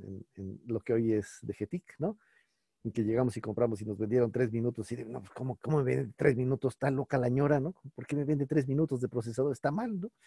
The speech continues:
No, pues es que tres minutos de procesador efectivos. O sea,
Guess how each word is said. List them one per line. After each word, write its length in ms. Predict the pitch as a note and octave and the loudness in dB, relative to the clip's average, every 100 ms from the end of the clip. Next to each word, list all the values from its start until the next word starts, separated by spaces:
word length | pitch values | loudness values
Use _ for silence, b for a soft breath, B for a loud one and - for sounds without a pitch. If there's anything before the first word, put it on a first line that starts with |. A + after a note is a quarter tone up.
| b b b b b | b b b b b
No, 120 | F#3+ | 2
pues 140 | - C3+ | 2 -2
es 80 | |
que 80 | - | -4
tres 180 | B2+ C3+ | 0 2
minutos 360 | B2 C3+ D3 A2+ | 4 4 4 2
de 80 | |
procesador 340 | A#2 A2 C3+ C#3+ | 0 2 6 6
efectivos. 560 | A#2 G#2 G3+ B3 A#2 - _ _ _ _ _ _ | 6 2 2 4 4 2 _ _ _ _ _ _
O 20 | |
sea, 140 | - | -10